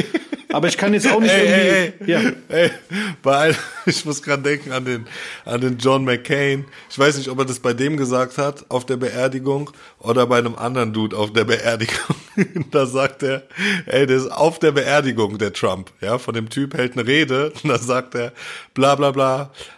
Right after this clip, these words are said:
Speaker 2: „I know he's looking down on us. I, I don't know, perhaps he's looking up.“ <laughs>
Speaker 1: Ja, aber so, ich meine, solche Dinger hat der immer rausgehauen, weißt du?
Speaker 2: Ja, ich meine, ey, wenn's nicht so traurig wär, dann wär's auch verdammt witzig, weißt du, der ist ja schon sehr unterhaltsam, so ist es ja nicht, ne, aber,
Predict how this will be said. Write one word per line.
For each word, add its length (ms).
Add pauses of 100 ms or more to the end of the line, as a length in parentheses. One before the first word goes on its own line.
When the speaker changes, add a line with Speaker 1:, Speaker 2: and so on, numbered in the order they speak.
(120)
Speaker 2:
„I 60
know 300
he's 340
looking 360
down 320
on 180
us. 540
I, 160 (340)
I 60
don't 160
know, 180
perhaps 420
he's 140
looking 320
up.“ 280
<laughs> 60 (3250)
Speaker 1:
Ja, 100
aber 160
so, 120
ich 120
meine, 120
solche 240
Dinger 420 (200)
hat 180
der 80
immer 140
rausgehauen, 480
weißt 180
du? 140 (560)
Speaker 2:
Ja, 400
ich 120
meine, 200
ey, 240
wenn's 220
nicht 120
so 80
traurig 480
wär, 200
dann 200
wär's 180
auch 120
verdammt 440
witzig, 340
weißt 240
du, 40
der 200
ist 120
ja 80
schon 220
sehr 140
unterhaltsam, 580
so 160
ist 80
es 120
ja 120
nicht, 260
ne, 200
aber, 300